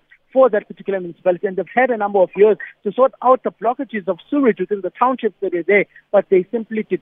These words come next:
not do that. They just essentially went and built new, uh, plants, sewage plants, in order to, uh, purify the water,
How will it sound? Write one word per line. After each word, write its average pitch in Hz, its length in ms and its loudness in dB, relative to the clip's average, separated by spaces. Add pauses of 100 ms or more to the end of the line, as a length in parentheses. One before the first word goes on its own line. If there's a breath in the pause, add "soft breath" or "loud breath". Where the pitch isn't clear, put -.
not 190 240 0
do 185 100 -6
that. 175 220 2
They 175 240 2
just 226 160 0 (840)
essentially 220 500 0
went 196 260 2
and 180 180 -6
built 202 300 4
new, 214 360 2 (280 loud breath)
uh, 202 100 6
plants, 226 480 0
sewage 226 240 -4 (100)
plants, 233 300 0
in 185 80 -8
order 226 260 2 (140)
to, 190 160 -8 (400 soft breath)
uh, 190 140 2
purify 247 580 0
the 196 120 -2
water, 196 440 0